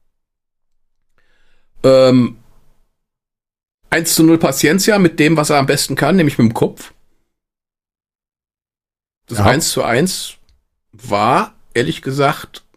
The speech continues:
Speaker 1: ziemlich geil rausgespielt, mit einem Totalausfall von Touré, da hat er völlig gepennt. Und dann halt den Elfmeter zum zwei eins.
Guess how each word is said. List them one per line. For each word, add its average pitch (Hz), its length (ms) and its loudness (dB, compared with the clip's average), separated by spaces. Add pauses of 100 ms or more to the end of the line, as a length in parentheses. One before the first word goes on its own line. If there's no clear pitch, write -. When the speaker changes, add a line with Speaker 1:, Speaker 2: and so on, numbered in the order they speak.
(460)
Speaker 1:
ziemlich - 340 -2
geil 143 180 0
rausgespielt, 220 840 -4
mit 156 220 -6
einem 143 140 0
Totalausfall 165 880 -2
von 151 200 0
Touré, 135 320 0
da 175 100 0
hat 123 60 -2
er 131 80 0
völlig 139 280 -4
gepennt. - 480 -6 (1700)
Und 135 220 0
dann 127 140 2
halt 131 160 -2
den 120 120 0
Elfmeter 113 420 -2
zum 98 160 -6
zwei 90 360 -8
eins. - 320 -14